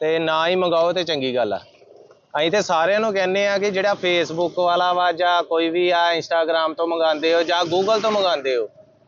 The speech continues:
ਇਹ ਸਭ ਚੀਜ਼ਾਂ ਫਰਾਡ ਆਉਂਦੀਆਂ ਨੇ। ਇਹ ਦਿੱਲੀ ਤੋਂ ਹੁੰਦਾ, ਸ਼ਿਪਮੈਂਟ ਹੁੰਦਾ, ਪਰ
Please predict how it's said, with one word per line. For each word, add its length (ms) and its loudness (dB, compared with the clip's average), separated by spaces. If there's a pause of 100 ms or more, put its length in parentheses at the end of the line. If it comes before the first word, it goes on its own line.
(100)
ਇਹ 160 0
ਸਭ 340 0
ਚੀਜ਼ਾਂ 320 0
ਫਰਾਡ 360 0
ਆਉਂਦੀਆਂ 400 0
ਨੇ। 120 -2 (480)
ਇਹ 120 0
ਦਿੱਲੀ 400 0
ਤੋਂ 140 2 (420)
ਹੁੰਦਾ, 440 2
ਸ਼ਿਪਮੈਂਟ 460 -4
ਹੁੰਦਾ, 300 0
ਪਰ 200 -2